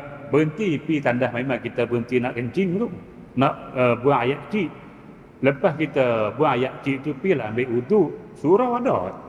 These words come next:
<clears throat> Solatlah sunat, tuan-tuan, muslimin dan muslimat yang dirahmati sekalian. <clears throat> Ni dak lepas, lepas pi tandas,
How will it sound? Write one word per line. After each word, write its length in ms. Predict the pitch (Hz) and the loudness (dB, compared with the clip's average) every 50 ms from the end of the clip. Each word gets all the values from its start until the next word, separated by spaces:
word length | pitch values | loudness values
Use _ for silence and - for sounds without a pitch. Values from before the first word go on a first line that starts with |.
| - - - - - - | -18 -18 -18 -16 -12 -10
<clears throat> 1300 | - - - - - - - - - - - - - - - - - - - - - - - - - - | -10 -10 -10 -14 -18 -20 -20 -20 -20 -20 -20 -20 -20 -20 -20 -20 -20 -20 -20 -20 -20 -20 -20 -20 -10 -2
Solatlah 460 | - 160 208 240 277 190 - 120 110 104 | 2 2 4 4 4 2 4 4 2 2
sunat, 500 | - 104 101 98 - 156 190 170 123 - - - - - - 117 | 4 2 0 2 2 2 2 2 0 -4 -8 -14 -14 -6 -2 0
tuan-tuan, 400 | 110 110 101 131 127 104 87 - | 2 4 6 6 6 4 2 -2
muslimin 240 | - 117 120 127 | -2 0 0 2
dan 120 | 117 104 98 95 | 2 2 0 0
muslimat 340 | 95 - 131 127 131 135 135 123 | -4 -2 0 0 0 0 0 0
yang 120 | 117 110 110 | 0 0 0
dirahmati 460 | 110 110 107 101 98 104 98 - 107 | 0 0 0 0 -2 -4 -4 -4 -6
sekalian. 380 | 101 - - 107 110 110 107 98 92 - - - - - - - - - - - - - - - | -6 -6 -4 -2 -2 0 -2 -2 -6 -10 -14 -12 -12 -12 -12 -12 -16 -18 -20 -20 -20 -20 -20 -20
<clears throat> 800 | - - - - - - - - - - - - - - - - | -20 -20 -20 -20 -20 -20 -20 -20 -20 -20 -20 -20 -20 -14 -4 2
Ni 80 | 160 175 180 160 | 4 6 6 8
dak 160 | 139 123 123 | 6 6 6
lepas, 320 | 123 127 - - 151 147 131 - - 156 - | 6 4 4 4 2 2 2 -2 -6 -4 2
lepas 360 | - 127 127 - - 151 135 135 123 120 123 - - - - - - - | 6 6 6 6 6 2 4 6 4 4 2 -2 -8 -6 -6 -4 -2 0
pi 80 | 139 | 0
tandas, 560 | 127 - 131 127 135 151 190 214 - - - | 4 4 4 4 6 6 4 4 2 0 -10